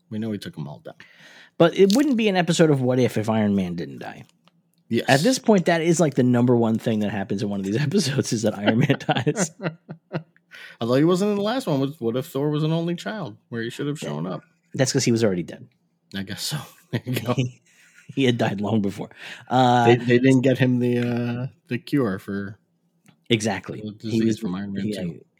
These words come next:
Speaker 2: Uh, so, uh, because he has defeated the Avengers with his, uh, super powerful body, he is able to launch Earth's nuclear missiles, which is, was his plan. His very first plan in Age of Ultron, you might recall,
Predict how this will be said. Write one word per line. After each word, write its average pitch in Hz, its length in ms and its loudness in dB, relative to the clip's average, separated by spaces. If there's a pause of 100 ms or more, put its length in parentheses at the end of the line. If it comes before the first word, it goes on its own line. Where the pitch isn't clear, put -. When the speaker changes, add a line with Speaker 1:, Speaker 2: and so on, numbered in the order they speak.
(140)
Speaker 2:
Uh, 110 400 -2
so, 147 380 2 (540)
uh, 143 380 2
because 180 380 2
he 208 140 6
has 165 160 6
defeated 175 540 2
the 139 140 4
Avengers 123 600 2
with 113 240 -2
his, 113 460 -2
uh, 113 240 -6 (220)
super 147 320 -2
powerful 117 340 0
body, 123 480 2 (300)
he 127 260 4
is 117 220 2
able 131 360 0
to 120 360 0
launch 127 580 -2 (140)
Earth's 160 340 -2
nuclear 160 480 4
missiles, 135 600 2
which 110 140 -4
is, 120 100 -4
was 123 180 0
his 123 120 -4
plan. 190 520 0
His 110 160 -6
very 175 260 0
first 208 360 -2
plan 202 320 0
in 151 60 0
Age 143 180 -2
of 135 80 0
Ultron, 143 340 -2
you 113 80 0
might 95 160 -4
recall, 101 480 -8